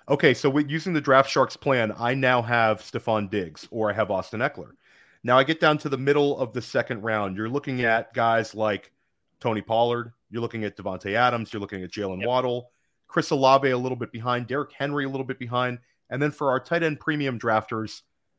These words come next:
Speaker 1: occasionally Mark Andrews goes there. I've been seeing a little more Mark Andrews towards the, the one two turn,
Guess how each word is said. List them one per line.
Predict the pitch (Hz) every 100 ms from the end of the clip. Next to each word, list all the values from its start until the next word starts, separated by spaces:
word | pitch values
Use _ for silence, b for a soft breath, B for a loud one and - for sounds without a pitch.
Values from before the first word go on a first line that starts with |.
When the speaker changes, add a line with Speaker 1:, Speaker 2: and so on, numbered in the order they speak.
| _ _ _ _ _
Speaker 1:
occasionally | 170 - 220 277 247 170 113 107 95 92 _ _
Mark | - 120 127
Andrews | 127 113 110
goes | - 98
there. | - 87
I've | 113
been | 135
seeing | 127 139
a |
little | 123 139
more | 131 123
Mark | 117 113 120
Andrews | 113 107 -
towards | - 107 -
the, | 107 98
the | 104 101 98
one | 98 101 107 98
two | 110
turn, | 98 113 110